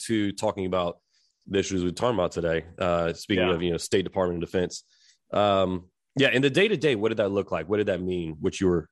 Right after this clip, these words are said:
Speaker 2: Well,
Speaker 1: doing there?
Speaker 2: Sure. Both the jobs, uh, very relevant, uh, to this, to this issue. Um, I liaisoned, I coordinated with, I talked to, there's a better, I talked to Congress, um, on behalf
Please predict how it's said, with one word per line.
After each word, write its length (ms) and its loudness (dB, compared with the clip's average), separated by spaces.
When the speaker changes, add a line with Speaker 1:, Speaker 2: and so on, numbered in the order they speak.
Speaker 2:
Well, 120 2
Speaker 1:
doing 160 2
there? 220 -4
Speaker 2:
Sure. 400 0
Both 300 2
the 100 2
jobs, 600 0
uh, 280 2
very 280 0
relevant, 720 -2
uh, 220 0
to 160 0
this, 200 -6
to 80 -6
this 180 -4
issue. 500 0
Um, 300 2
I 480 2
liaisoned, 840 0
I 100 0
coordinated 680 0
with, 80 -2
I 100 0
talked 420 0
to, 120 -6
there's 180 0
a 40 -12
better, 200 2
I 140 2
talked 480 0
to 200 2
Congress, 720 0
um, 280 0
on 180 4
behalf 440 0